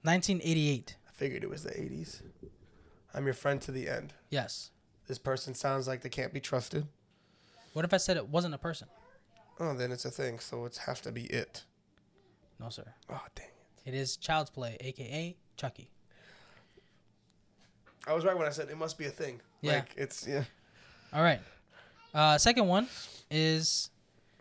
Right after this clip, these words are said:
Speaker 1: let's see if I can scroll down here fast enough. "Whatever you do, don't fall asleep."
Speaker 2: Oh, that's, uh, Nightmare on Elm Street.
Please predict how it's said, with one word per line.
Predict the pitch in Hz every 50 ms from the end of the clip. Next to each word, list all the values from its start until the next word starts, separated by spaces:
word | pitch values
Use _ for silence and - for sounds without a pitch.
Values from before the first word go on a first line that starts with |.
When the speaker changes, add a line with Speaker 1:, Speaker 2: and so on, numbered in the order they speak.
| - - - - - - -
Speaker 1:
let's | - -
see | -
if | 113
I | 107 85
can | 71 - - - _ _ -
scroll | - - - - 107 101
down | 110 104 104 - -
here | 117 120 -
fast | - 107 120 -
enough. | - 120 117 - _ _ _
"Whatever | - 160 170 196 196 208
you | 202 180
do, | 147 185 180 143 131 143 - _ _ _ _ _ - - - _ _ _ _ _ - 127
don't | - 147 139 127 123
fall | - 123 123
asleep." | 123 - - 156 131 - - - - - _ _ _ _ _ _ _ _ _ - -
Speaker 2:
Oh, | 170 165 139
that's, | 143 131 -
uh, | 156 147 143 139 135 135 131 131 131 131 131 135 135 135 131 127 127 - - - - - - - 52 53 - - - 50 50 - - - - - -
Nightmare | - 135 139 143 139 143 143 139 139 135
on | 135 135
Elm | 139 131
Street. | 123 - - 117 110 -